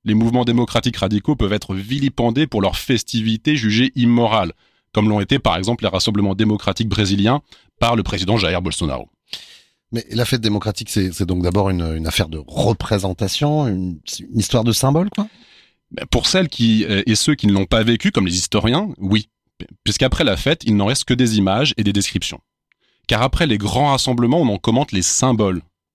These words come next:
Speaker 1: Mais pour ces participantes et ces participants, c'est plus que ça. Les grèves joyeuses de mille neuf cent trente-six, par exemple, lors de la, l'arrivée du Front populaire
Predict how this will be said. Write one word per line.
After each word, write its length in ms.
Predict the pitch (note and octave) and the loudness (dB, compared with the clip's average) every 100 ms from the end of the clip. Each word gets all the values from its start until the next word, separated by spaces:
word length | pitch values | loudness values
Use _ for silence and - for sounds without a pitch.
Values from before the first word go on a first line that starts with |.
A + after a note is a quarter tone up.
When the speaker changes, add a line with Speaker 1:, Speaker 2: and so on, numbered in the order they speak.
| _ _ _ | _ _ _
Speaker 1:
Mais 100 | G#2 | 0
pour 180 | - A#3+ | 0 0
ces 140 | - | 0
participantes 600 | C#3 C3+ - C3+ C3 C3+ A2+ | 0 -2 -2 -4 0 0 -2
et 60 | |
ces 140 | F#2 F#2+ | -6 -2
participants, 600 | G2+ - - F2+ F#3+ A3+ _ _ _ | -2 -2 -4 0 0 0 _ _ _
c'est 160 | - D3+ | -2 2
plus 180 | B3+ | 2
que 80 | - | 2
ça. 200 | - D2+ - _ _ _ _ | 0 -2 -6 _ _ _ _
Les 140 | A2 C3 | 0 2
grèves 240 | C#3 F#3 | 2 2
joyeuses 300 | C#3+ D3 C#3+ | 2 2 2
de 80 | A2+ | 2
mille 100 | A2+ | 2
neuf 80 | A2+ | 0
cent 120 | A2+ | -2
trente-six, 560 | - A2 - G3+ - - _ _ _ _ | -2 -2 0 -2 -2 -10 _ _ _ _
par 140 | G2 | 0
exemple, 340 | F#2 A2 F#3 - | 0 2 0 2
lors 100 | A2 | 0
de 60 | |
la, 160 | G#2 G#2+ - - | 2 0 0 -2
l'arrivée 380 | G2+ A#2 A#2 | 0 2 2
du 100 | A#2 | 0
Front 180 | G2+ - | 0 -2
populaire 580 | G2 G2 G#2+ A2 A2 G#2 | -2 -2 0 2 2 -2